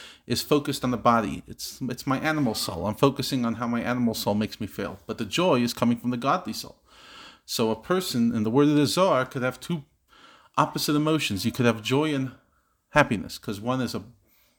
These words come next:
focused on the body, and one's focused on the soul, on the privilege of having a soul, and all the th-, meditations we spoke about in this chapter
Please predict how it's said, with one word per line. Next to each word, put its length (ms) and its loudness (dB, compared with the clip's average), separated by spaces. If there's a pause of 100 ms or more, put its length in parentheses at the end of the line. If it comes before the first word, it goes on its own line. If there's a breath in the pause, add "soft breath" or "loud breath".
(180)
focused 580 -2
on 460 0 (340)
the 80 -6
body, 440 -2 (720 soft breath)
and 100 2
one's 180 2
focused 380 -4
on 100 -2
the 60 -2
soul, 360 -4
on 80 -2
the 60 -6
privilege 560 0
of 200 -4
having 280 -2
a 60 -4
soul, 560 0 (500)
and 380 -4
all 160 0
the 120 0
th-, 180 -18
meditations 680 -4
we 80 0
spoke 300 -2
about 200 2
in 120 2
this 140 0
chapter 500 -4